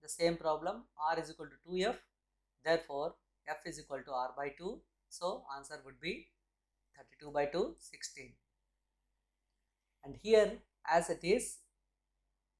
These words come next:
the convex mirror, it should have the positive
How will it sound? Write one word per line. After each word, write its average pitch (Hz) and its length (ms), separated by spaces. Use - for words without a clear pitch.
the - 60
convex 190 540
mirror, 143 360
it 143 60
should 139 260
have 160 280
the 143 60
positive 175 480